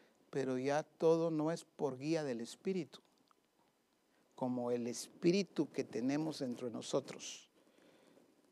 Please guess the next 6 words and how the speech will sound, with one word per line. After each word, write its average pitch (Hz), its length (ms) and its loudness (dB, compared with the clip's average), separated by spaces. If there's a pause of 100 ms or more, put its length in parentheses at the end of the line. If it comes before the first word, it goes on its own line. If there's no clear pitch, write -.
(1040)
está 151 260 0
en 160 120 4
sequedad 139 440 4
o 151 120 4
en 113 80 -4
sequía. 131 500 0